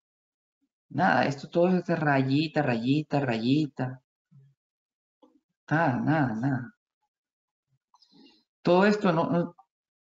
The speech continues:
está por gusto. Todo esto es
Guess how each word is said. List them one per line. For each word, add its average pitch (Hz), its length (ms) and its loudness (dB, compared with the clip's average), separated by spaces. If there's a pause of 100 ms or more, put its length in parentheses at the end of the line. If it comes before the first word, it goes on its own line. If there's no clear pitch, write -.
(160)
está - 220 0
por 160 160 2
gusto. - 680 2 (120)
Todo 165 220 2
esto 196 400 -2
es 143 320 -6